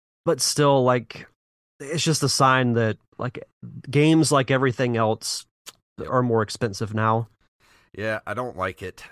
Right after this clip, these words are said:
Speaker 2: uh, and, and that's
Speaker 1: I'm not
Speaker 2: gonna
Speaker 1: a fan either.
Speaker 2: It's gonna hurt, seventy bucks for a new game, and I have to get Te-, uh, Tears of the Kingdom when it first comes out. I mean, it's, it's Zelda, man. <laughs> I gotta play it.
Speaker 1: I, I feel like I'd ruin my reputation if I didn't get it the,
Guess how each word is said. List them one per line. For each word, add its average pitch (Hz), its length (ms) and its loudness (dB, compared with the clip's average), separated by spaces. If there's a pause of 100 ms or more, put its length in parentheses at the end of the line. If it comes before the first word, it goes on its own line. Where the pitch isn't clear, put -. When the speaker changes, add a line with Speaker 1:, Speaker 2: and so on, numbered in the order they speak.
(180)
Speaker 2:
uh, 82 420 -12
and, 90 160 -12
and 90 300 -12
that's 104 180 -2
Speaker 1:
I'm 139 100 4
not 156 80 6
Speaker 2:
gonna 135 60 4
Speaker 1:
a - 80 -2
fan 113 160 0
either. 110 280 0 (260)
Speaker 2:
It's - 100 -20
gonna 123 180 -4
hurt, 107 380 -6
seventy 104 380 -10
bucks 92 300 -8
for 113 160 -10
a - 20 -8
new 98 160 -8
game, 104 240 -10
and 120 100 -8
I 131 100 -4
have 165 280 -4
to - 80 -16
get 101 300 -6 (220)
Te-, 104 260 -10
uh, 90 160 -6
Tears 113 300 -8
of 78 80 -8
the 69 60 -12
Kingdom 101 420 -10
when 71 100 -12
it - 80 -20
first 82 260 -10
comes 78 240 -18
out. 62 360 -10
I 60 40 -16
mean, 62 220 -20
it's, - 320 -20 (1080)
it's - 240 -16
Zelda, 98 420 -10
man. 101 520 -8 (160)
<laughs> - 160 -20
I 120 60 -6
gotta 104 320 -10
play 95 380 -6
it. - 160 -6 (420)
Speaker 1:
I, 170 200 2
I 165 120 4
feel 202 200 2
like 202 180 6
I'd 160 160 4
ruin 151 300 4
my 143 120 6
reputation 127 720 2
if 110 140 0
I 117 120 2
didn't 117 260 0
get 107 160 -2
it 107 180 -6
the, 127 160 0